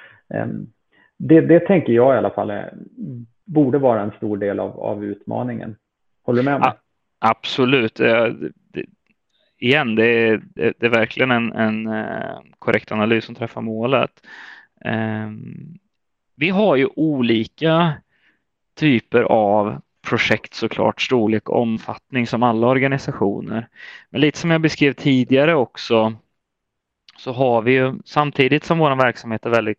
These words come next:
Speaker 2: komplex och vi har väldigt, vi har, vi har väldigt stora, det kan få väldigt stora konsekvenser. Konsekvensen av att vi gör fel kan bli väldigt hög. I absolut värsta tänkbara fall så kan det handla om liv i slutändan till och med. Eh,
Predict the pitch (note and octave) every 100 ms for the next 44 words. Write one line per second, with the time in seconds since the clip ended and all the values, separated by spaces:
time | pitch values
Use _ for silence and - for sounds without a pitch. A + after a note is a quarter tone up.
0 | _ - A2+ - G#2 - - B2 A2 A2+
1 | A2+ B2 A2 G#2+ A2+ _ - _ _ _
2 | _ _ _ _ _ _ _ _ _ _
3 | _ _ - B2 - A#2+ B2+ C#3 B2+ A2+
4 | - C#3+ A#2+ - B2 C3+ C#3+ C#3+ A#2+ -
5 | C3 A#2 A#2+ A#2 - - - G#2+ G#2+ A2
6 | - F3+ - C3 C#3+ - B2+ A#2 - D3+
7 | C3 A#2+ A#2+ A2+ A2+ - C3 B2+ - A2+
8 | A2 A2 A2 G#2 D3 A#2 - - _ _
9 | C3 - - - E3 C3 - _ _ _
10 | _ C3 B2+ - - D3+ D3 - A#2+ A#2
11 | A#2 A#2+ A#2 _ _ _ _ B2+ B2 A#2
12 | B2+ A#2+ A#2+ A2 B2+ D#3+ C3 B2+ - B2
13 | A#2+ G#2+ G#2+ G#2+ A2 G#2+ A2 - _ -
14 | - - - - _ - A2+ A2 A2 A2+